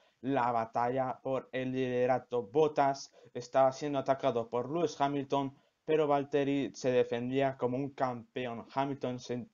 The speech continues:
lo intentaba por el interior, por el exterior. Había veces que Valtteri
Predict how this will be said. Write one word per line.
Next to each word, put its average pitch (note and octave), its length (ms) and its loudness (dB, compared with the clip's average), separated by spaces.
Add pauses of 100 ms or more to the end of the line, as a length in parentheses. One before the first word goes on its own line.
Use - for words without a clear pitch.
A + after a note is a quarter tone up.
lo A#2+ 100 -6
intentaba C#3+ 580 -2 (320)
por B2 140 -2
el B2 80 -4
interior, B2+ 400 2
por B2 180 -2
el A#2+ 80 2
exterior. B2 540 -2 (240)
Había D3+ 300 -2
veces C3+ 360 -2
que A2+ 240 0 (100)
Valtteri A#2+ 540 0